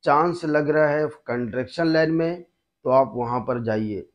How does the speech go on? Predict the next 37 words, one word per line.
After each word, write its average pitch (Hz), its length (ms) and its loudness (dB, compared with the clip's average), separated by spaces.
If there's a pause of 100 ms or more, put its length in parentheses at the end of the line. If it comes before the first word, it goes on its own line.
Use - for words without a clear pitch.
(280)
आपको 160 380 4
कोई 175 300 0
भी 180 200 0
जॉब 156 480 0
जो 151 220 4
आया 139 260 6
हुआ 147 260 2
है, 139 100 0
जो 131 100 -4
ऑफर 131 420 0
आपके 131 340 0
पास 131 360 -2
आया 120 220 2
हुआ 135 320 0
है, 135 240 -2 (300)
आप 143 280 4
कभी 143 280 -2
भी 143 200 -2
उसको 143 680 -6 (280)
ठुकराना 135 440 -4
नहीं 127 260 -4
चाहिए। 113 520 -4 (400)
जैसा 151 340 2
for 165 100 2
example 151 600 2 (320)
एक 143 220 -2 (260)
कहावत 143 440 2
है, 156 200 2
कहते 143 340 0
हैं 156 200 2
कि 160 140 0
कोई 170 300 0
भी 175 220 0
काम 160 560 0 (320)
छोटा 143 380 0
या 156 160 2
बड़ा 143 600 0